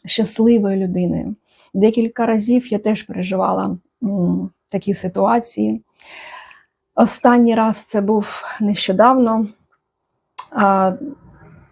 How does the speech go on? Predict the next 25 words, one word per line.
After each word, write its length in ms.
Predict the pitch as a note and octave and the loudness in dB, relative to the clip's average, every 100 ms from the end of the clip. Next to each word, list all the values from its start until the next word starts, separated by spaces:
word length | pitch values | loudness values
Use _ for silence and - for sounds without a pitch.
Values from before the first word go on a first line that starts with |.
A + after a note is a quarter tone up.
| _ _ D#4 | _ _ -2
і 480 | A#3+ G#3+ G#3 G3 G3 G3+ - - - - - | 2 4 4 2 -2 -6 -10 -20 -18 -18 -8
остання 480 | G3+ - G#3+ G#3 G3 | -8 0 2 2 0
така 360 | G3+ G#3+ G3+ | -2 2 2
подія, 640 | F#3+ F#3+ F#3+ A3+ A3 G#3 A3 _ _ _ _ - - - - - - | 2 -2 0 2 2 0 -2 _ _ _ _ -20 -20 -20 -20 -20 -6
е, 440 | G#3 G3 F#3+ F#3 | 0 2 2 0
для 380 | F#3+ F#3+ G3+ G#3 | -2 -2 0 2
мене 220 | G#3+ G#3 | 2 2
була 200 | F#3+ F#3+ | 2 2
дуже 260 | F#3 G3+ G3+ | 2 0 0
болячою, 600 | F#3 F3+ E3+ - - F3+ - | 0 -2 -4 -10 -12 -12 -8
тому 260 | F#3+ G3 | -6 -6
що, 600 | - - G3+ F#3+ F#3 F#3 | -6 -6 -2 0 2 0
м, 240 | F#3 F3+ F#3+ _ _ _ - - _ - | -2 -4 -8 _ _ _ -20 -20 _ -2
зруйнувалось 800 | G3+ G#3 G#3 G#3 A#3 G#3+ G3+ - | 2 4 4 4 2 0 -2 -6
усе, 500 | G#3+ - - C4 D4 | -10 -8 -2 -2 -2
чим 260 | - - G#3 | -6 -4 -2
я 180 | F#3+ G3+ | 0 0
жила. 360 | G3 F#3 F3 G#3+ - _ _ _ - - - _ | 0 -2 -4 -10 -16 _ _ _ -20 -20 -20 _
І 300 | F#3+ G3 G3 | -2 0 4
я 140 | G#3 | 4
знаю, 520 | A3 A3 F#3+ G3 A3 - _ | 4 2 0 -2 -6 -10 _
який 320 | G3 F#3+ G3+ | -6 -2 -4
це 140 | G3+ G3+ | -4 -6
нестерпний 540 | F#3+ - G3 F#3+ G3 | -6 -2 -4 -2 -2
біль, 320 | F3+ G#3+ A#3 | 2 2 2